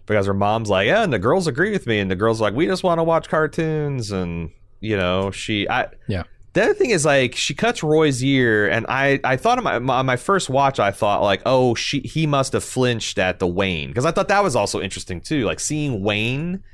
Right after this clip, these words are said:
Speaker 1: on these T V commercials, I kinda see what Dot sees in him,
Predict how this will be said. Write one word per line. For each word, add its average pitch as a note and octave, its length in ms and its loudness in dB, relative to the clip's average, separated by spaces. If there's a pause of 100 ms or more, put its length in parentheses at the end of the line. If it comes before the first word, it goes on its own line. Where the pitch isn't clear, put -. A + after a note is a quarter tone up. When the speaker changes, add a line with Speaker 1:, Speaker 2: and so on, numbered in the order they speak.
(880)
Speaker 1:
on B2 160 2
these B2+ 160 2
T D3 180 -2
V E3+ 140 0
commercials, F#3 500 0
I C3+ 80 0
kinda F3 300 0
see - 160 0
what C3+ 140 0
Dot A#2 280 0
sees C#3 300 -4
in D#2 140 -4
him, A1+ 300 -10